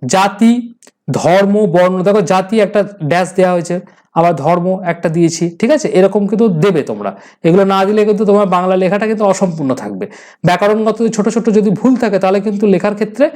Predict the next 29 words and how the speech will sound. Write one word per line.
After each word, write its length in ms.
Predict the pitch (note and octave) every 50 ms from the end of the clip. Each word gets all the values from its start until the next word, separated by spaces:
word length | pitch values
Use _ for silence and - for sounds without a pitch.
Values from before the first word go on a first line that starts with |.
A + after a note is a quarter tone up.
| - - - _ _ -
তোমাদের 260 | F3+ F3+ F#3 G3 F#3+
কিন্তু 280 | F#3 G3+ G3+ F#3 G3+ F3
গ্রামাটিক্যাল 480 | D#3+ - F3 F#3 F#3 F#3 F#3+ G3+ G3
মিস্টেক 360 | F3+ F#3 F3+ - - G#3 F3+
থাকলে 240 | - F#3+ F3 F#3 F#3
পরে 120 | G#3 G#3 F#3+
নাম্বার 340 | F3+ E3 D#3+ E3 F3+ F3+
বাদ 240 | D#3+ D#3 D3 C#3 -
যাবে। 200 | - - - - - - - - _ _
তারপরে 340 | - F#3 F#3 - - G#3 G3+
তোমাদের 340 | G#3 G3 G3+ G3+ G3 G#3 G3
স্পেলিং, 580 | G3+ - - - A#3 A3 A3+ A#3 G#3+ G#3+ - -
এই 100 | F#3+ F#3
যে 80 | G3+
নির্বিশেষে 520 | F#3+ G3 G3+ G3+ G3+ A3 G#3 G#3 - A#3+ G#3
বানানটা 340 | F#3+ G3 G3 G3+ G3+ F#3+ G3
লেখা 260 | F#3 F3+ E3+ F#3+ F#3
হয়েছে, 240 | E3+ D3+ - E3+ E3+ - - - - _ -
এই 100 | E3+ -
স্পেলিং 420 | - - - G#3 G#3 A#3+ A#3+ A#3
যদি 160 | B3 B3+ B3
তোমার 200 | A#3+ A#3+ A#3 A3+
ভুল 280 | F#3+ - F#3 A3 G#3 F#3+
হয়, 160 | F#3 F3 E3+ - - - - _ - _ -
তাৎপর্যপূর্ণ, 920 | G3+ G#3 G#3 G#3 - A#3+ A#3 G3+ F3+ A#3+ A3+ F#3 A3+ A3+ A3 A3 G#3+ G#3+
এই 120 | - G3 G3+
যে 100 | A3 G#3+
তাৎপর্যপূর্ণ 800 | G#3+ G#3 G3+ G3+ - - A3+ G#3 F#3+ A#3+ G3 G#3 A3+ A#3 A3+ G#3+
ঘটনা, 460 | D#3+ D3 E3 E3 E3 D3 B2 G#2+ -